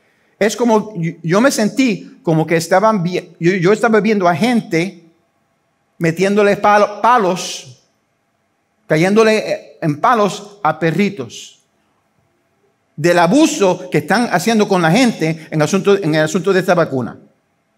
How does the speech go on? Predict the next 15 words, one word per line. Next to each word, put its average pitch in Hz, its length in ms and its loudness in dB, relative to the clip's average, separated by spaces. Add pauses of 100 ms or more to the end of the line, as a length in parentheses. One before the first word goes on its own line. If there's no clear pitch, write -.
(300)
Gente 202 360 2
buena, 160 380 0
gente 202 760 0
íntegra, 151 640 2
gente, 208 880 -2 (600)
o 175 60 -4
sea, 165 580 0 (180)
y 143 420 0
están 175 300 -2
abusando 196 640 0
de 185 220 2
ellos - 720 -6 (1600)
inconstitu-, 165 840 -2
in-, 156 220 -4
inconstitucionalmente. 170 1600 -4